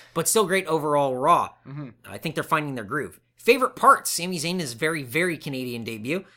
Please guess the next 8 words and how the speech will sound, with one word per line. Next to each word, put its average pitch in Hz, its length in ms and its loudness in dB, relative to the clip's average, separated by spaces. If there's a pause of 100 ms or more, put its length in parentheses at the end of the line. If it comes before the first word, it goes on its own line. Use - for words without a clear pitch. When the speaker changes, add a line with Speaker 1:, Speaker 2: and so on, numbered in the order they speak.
(140)
Speaker 1:
Three 170 220 0
hours 160 360 2
used 147 300 -4
effectively. 113 680 -4 (120)
Excellent 147 420 -6
point. - 340 -16
Speaker 2:
Yeah. 131 280 -2 (180)
Speaker 1:
Uh, 98 220 -8